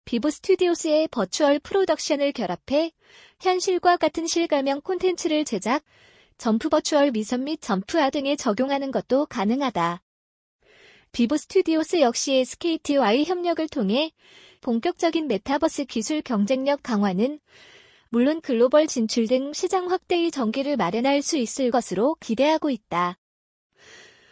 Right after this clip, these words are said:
양사는 지난 십일일 경기도 곤지암에 위치한 비브 스튜디오스 메타 스튜디오에서 계약을 체결했으며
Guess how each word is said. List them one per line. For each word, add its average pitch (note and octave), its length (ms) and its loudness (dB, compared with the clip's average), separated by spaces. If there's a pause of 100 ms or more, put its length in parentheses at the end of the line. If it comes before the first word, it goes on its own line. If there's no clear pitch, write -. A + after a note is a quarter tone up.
(200)
양사는 E4 540 0
지난 C#4+ 320 -2
십일일 F4 420 2
경기도 A#3+ 520 0
곤지암에 D4+ 600 2
위치한 B3+ 440 -2
비브 B3 220 -2
스튜디오스 D#4+ 640 0
메타 C4+ 360 -2
스튜디오에서 F4 840 2
계약을 A3+ 440 0
체결했으며 D4 880 0